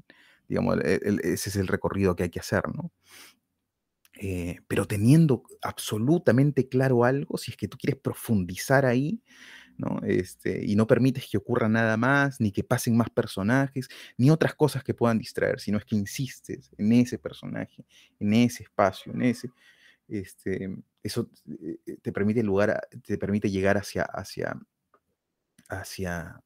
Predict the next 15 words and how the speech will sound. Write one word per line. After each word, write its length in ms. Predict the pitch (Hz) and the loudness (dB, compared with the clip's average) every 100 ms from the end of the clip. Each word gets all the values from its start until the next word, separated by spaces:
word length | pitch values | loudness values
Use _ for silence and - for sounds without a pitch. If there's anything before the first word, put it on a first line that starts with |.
| _ | _
otra, 300 | 113 - 117 | -4 -2 -2
otro 220 | 113 104 | -2 -4
tipo 240 | 110 107 | 0 4
de, 220 | 98 87 - | 4 4 0
de, 380 | 92 82 - - _ _ _ _ _ _ | -2 -2 -4 -14 _ _ _ _ _ _
de 360 | 98 92 87 85 | -2 2 2 0
emoción, 640 | 101 90 - - 98 85 - | -4 -6 -2 2 4 2 -4
digamos, 380 | - 87 82 - | -10 -6 -6 -6
que 120 | - | -6
más 200 | 90 90 | -6 -6
difícil 340 | 95 101 - | -12 -12 -8
de 100 | 92 | -6
codificar. 560 | 87 80 - - - - - - _ _ _ _ _ | -4 -4 -6 -8 -8 -8 -16 -20 _ _ _ _ _
No 200 | 139 147 | 0 2
sé, 300 | - - | 2 4